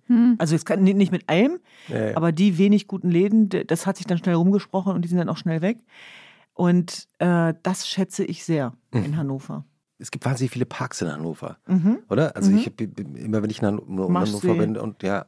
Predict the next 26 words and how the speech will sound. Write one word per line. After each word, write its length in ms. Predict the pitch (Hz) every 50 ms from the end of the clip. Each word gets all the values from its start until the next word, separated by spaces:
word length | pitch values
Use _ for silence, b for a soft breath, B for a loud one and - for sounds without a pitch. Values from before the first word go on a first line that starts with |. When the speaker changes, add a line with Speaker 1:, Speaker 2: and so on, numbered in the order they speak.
| _ _ _ _
Speaker 3:
man 160 | - - 90 -
kann 140 | - 95
re-, 120 | - 87 - _
toll 240 | - - - 104 123
laufen 300 | 110 - 113 - - 95
gehen 180 | 73 71 - -
morgens 320 | - - - - - -
auch. 160 | - - - - -
Speaker 2:
Wenn 180 | - 165 175 180
man 160 | 180 170 160
laufen 320 | 156 151 151 - 165 151
würde, 220 | 151 170 214 302 349
ja. 240 | 285 175 151 156 - _
Speaker 3:
Also 180 | - 240 233 226
Speaker 2:
Also 120 | - 160
Speaker 3:
theoretisch. 540 | 160 - 165 - - 160 - - - - - _ _ _ -
Speaker 2:
Genau, 280 | 214 240 240 165 135
absolut. 560 | - - - - - - 214 208 196 160 - -
Also 160 | 143 147 165
ich 100 | 156 185
mag 160 | 185 - -
das 140 | - - -
auch 160 | - - -
total 440 | - - 165 - - - 185 185 185 170
gerne 300 | 170 165 165 160 151 139
da. 300 | 147 143 147 170 208